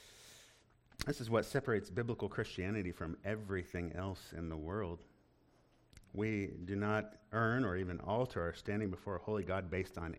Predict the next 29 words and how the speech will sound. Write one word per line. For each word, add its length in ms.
anything 680
we 140
do. 340
We 720
depend 480
completely 720
and 180
totally 520
on 180
his 180
sovereign 600
grace. 680
Just 140
<sighs> 80
think 200
about 240
what's 180
being 260
said 440
by 120
these 280
Judaizers. 580
Just 200
think 200
about 300
this, 240
who 100
seemingly 640
know 240